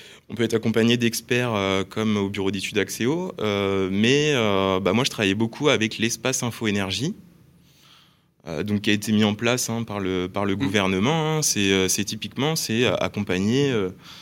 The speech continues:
Speaker 1: euh, bah, les particuliers, euh, les propriétaires, les copropriétaires, euh, euh, dans tout ce qui est, euh, rénovation énergétique. Et, euh, donc déjà, en fait, euh, le fait de faire une longue communication, 'fin, c-, moi, ça a duré, hein, plusieurs, euh, plusieurs mois, voire plusieurs années, hein. Euh, j'ai plein d'exemples où, euh,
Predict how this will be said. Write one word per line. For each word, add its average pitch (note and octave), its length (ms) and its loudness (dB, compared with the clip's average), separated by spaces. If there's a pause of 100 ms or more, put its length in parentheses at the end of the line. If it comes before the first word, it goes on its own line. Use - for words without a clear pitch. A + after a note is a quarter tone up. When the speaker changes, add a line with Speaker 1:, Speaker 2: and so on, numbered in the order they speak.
(360)
Speaker 1:
euh, F#2 320 2
bah, F2 100 0
les F#2 80 2
particuliers, A2+ 960 0
euh, A2 200 4
les G2+ 120 2
propriétaires, A2+ 840 -2
les A2 140 2
copropriétaires, A#2 1000 -2
euh, F#2+ 340 2 (640)
euh, F2 60 -6
dans G2+ 120 -2
tout - 160 -10
ce A#2+ 80 -6
qui A2+ 220 -2
est, B2+ 80 4
euh, G#2 180 2
rénovation G#2+ 560 0
énergétique. G2+ 640 -4 (880)
Et, B2+ 360 4
euh, F#2+ 480 4
donc G#2 200 0
déjà, G#2 320 2
en B2+ 80 0
fait, C#3+ 360 -2
euh, G2 260 2 (560)
le A#2+ 120 6
fait C#3 180 2
de D3 60 -10
faire A#2+ 180 0
une A2 160 6
longue D3+ 380 2
communication, C#3+ 800 0
'fin, G2 260 -2
c-, - 160 -2
moi, A2+ 100 4
ça B2 120 0
a A2 40 2
duré, G2 340 2
hein, F#2+ 180 2
plusieurs, G#2 480 -4
euh, F#2 320 0
plusieurs F#2+ 380 -6
mois, A#2 220 2
voire A2 200 0
plusieurs G2 400 -4
années, C3 180 2
hein. C#3+ 240 0
Euh, G2 300 2
j'ai F#2+ 160 -2
plein G2 180 -2
d'exemples A2 480 -2
où, A#2+ 220 2
euh, F#2+ 120 6